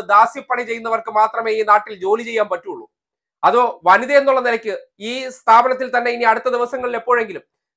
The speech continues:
സ്ത്രീ സ്വാതന്ത്ര്യത്തെക്കുറിച്ച് ഒരു ചർച്ച വയ്ക്കണം? സ്ത്രീകൾക്ക് ഇന്നത്തെ കാലഘട്ടത്തിൽ അവരുടെ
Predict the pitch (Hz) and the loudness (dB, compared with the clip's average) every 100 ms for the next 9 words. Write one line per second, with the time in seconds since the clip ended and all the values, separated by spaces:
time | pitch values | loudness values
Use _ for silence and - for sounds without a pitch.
0 | - 240 277 302 262 254 262 247 214 226 | -8 -4 -4 0 2 2 -2 -8 -6 -6
1 | 226 214 214 196 - 254 - - _ _ | -4 -4 -2 -2 -2 -4 -6 -12 _ _
2 | _ _ _ _ _ _ _ _ 165 208 | _ _ _ _ _ _ _ _ -6 -2
3 | 247 254 254 254 - _ _ 175 220 247 | 0 0 0 -2 -6 _ _ -6 -2 0
4 | 262 233 240 254 247 240 165 - - 151 | 2 6 6 4 -2 -4 -8 -14 -2 0
5 | 196 233 | 0 -2